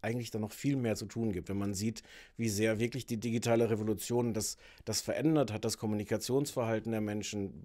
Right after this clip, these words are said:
wo Menschen sich informieren überall, ähm, müssen professionelle Medien da noch sehr viel besser werden. Aber es gibt natürlich diese anderen Effekte, dass einfach es eine, eine Masse von, äh,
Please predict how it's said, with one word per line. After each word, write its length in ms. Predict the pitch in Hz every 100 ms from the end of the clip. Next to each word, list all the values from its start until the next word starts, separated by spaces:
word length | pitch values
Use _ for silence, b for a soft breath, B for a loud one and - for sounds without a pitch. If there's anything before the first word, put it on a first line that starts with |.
| 98
wo 220 | 107 120
Menschen 360 | 117 113 113 113
sich 180 | 107 107
informieren 520 | 104 98 107 143 127
überall, 500 | 92 95 69 101 113 B B B B -
ähm, 320 | 107 104 104
müssen 460 | 113 113 127 120 117 -
professionelle 580 | - 117 117 117 113 113
Medien 320 | 110 107 107
da 100 | 107
noch 120 | 110
sehr 160 | 95 101
viel 140 | 104
besser 320 | 95 127 101
werden. 340 | 80 87 95 127 B B B B B _
Aber 160 | 120 131
es 100 | -
gibt 160 | 165
natürlich 380 | 156 139 139 - _
diese 400 | 110 139 123 131
anderen 320 | 117 135 143
Effekte, 480 | 135 - 143 147 139
dass 280 | 123 120 -
einfach 360 | 117 123 117 107
es 160 | - -
eine, 340 | 110 110 107
eine 160 | - 107
Masse 540 | 101 107 139 165 135
von, 480 | - 131 120 113 101
äh, 340 | 76 107 104